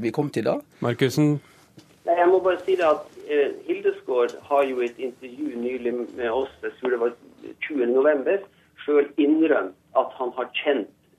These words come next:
Speaker 3: til denne saken en god tid. Eh, vi tok jo denne opp med idrettsledelsen i, i, i fjor sommer, og, og, og, og varslet om denne kontakten mellom Petar og hans, eh, kamerat nede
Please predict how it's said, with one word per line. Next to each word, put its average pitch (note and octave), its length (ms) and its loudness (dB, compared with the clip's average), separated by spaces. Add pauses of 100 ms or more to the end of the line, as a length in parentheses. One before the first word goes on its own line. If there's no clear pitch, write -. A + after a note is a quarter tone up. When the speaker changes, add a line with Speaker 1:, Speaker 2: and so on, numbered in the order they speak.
(140)
Speaker 3:
til A#2+ 240 -6 (180)
denne A#2 320 -2
saken - 540 -4 (340)
en A2+ 240 -4
god A2+ 240 -12 (140)
tid. G2+ 180 -16 (480)
Eh, - 160 -2
vi B2+ 240 -10
tok - 240 -4
jo - 80 -4
denne B2 240 2
opp D#3 240 -2 (160)
med A2+ 400 -6
idrettsledelsen A#2 960 -2
i, G#2+ 240 -2
i, G#2+ 260 -12 (220)
i - 160 -18
fjor C3 320 -4
sommer, D#3 460 2 (360)
og, B2 200 0 (100)
og, B2 160 0
og, B2+ 140 0
og A#2+ 200 -2
varslet - 880 -2
om C3 220 -4 (100)
denne B2+ 240 -2
kontakten D3+ 800 -6 (100)
mellom B2 460 -2 (160)
Petar B2 560 0
og A#2 260 0
hans, A2+ 220 -4 (180)
eh, A2+ 220 -2 (260)
kamerat A#2+ 480 2
nede A2 220 -6